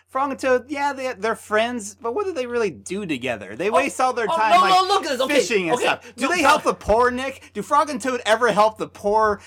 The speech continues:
Speaker 1: of the animal kingdom? No, they just
Speaker 2: Does
Speaker 1: eat
Speaker 2: Curious George help the poor? Does Cu-, answer that. Does Curious George help the poor? Answer me.
Speaker 1: Curious
Speaker 2: No,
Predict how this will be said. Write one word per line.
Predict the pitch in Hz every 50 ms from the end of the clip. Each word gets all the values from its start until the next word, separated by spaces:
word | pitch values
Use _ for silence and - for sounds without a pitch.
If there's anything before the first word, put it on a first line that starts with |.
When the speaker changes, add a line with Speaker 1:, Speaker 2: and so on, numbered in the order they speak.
| - - -
Speaker 1:
of | 202 170 160 151 - _
the | 214 208 160 202 -
animal | 175 170 190 208 202 196 185
kingdom? | 190 - - 190 202 202 208 214 214 214 - _ _ _ _ _ _ _ _ _ _ _ _
No, | 107 110 113 185 123 101 90 - - - -
they | 196 226
just | 214 226 202 -
Speaker 2:
Does | - 202 202 185 - - -
Speaker 1:
eat | -
Speaker 2:
Curious | - - - 185 190 190 185 190 - - - -
George | - 180 185 185 180 160 143 131 110 - - -
help | - 135 135 131 - _
the | 123 104
poor? | - 131 120 - - 117 - - _
Does | 160 165 156
Cu-, | - - - - - _ - - - -
answer | 156 165 160 143 131
that. | 131 - _ _
Does | 143 143 -
Curious | - - 170 170 180 196 202 -
George | - - 160 151 147 139 139 - _ _
help | - 127 127 - _
the | 127 123
poor? | - - 127 123 110 - - - _ _ _ _ _ _ _ _ _ _ _ _
Answer | - 143 160 160 147 147
me. | 123 101 90 90 _ _ _ _ _ _ _ _ _ _ _ - -
Speaker 1:
Curious | - 240 254 277 269 - -
Speaker 2:
No, | 175 220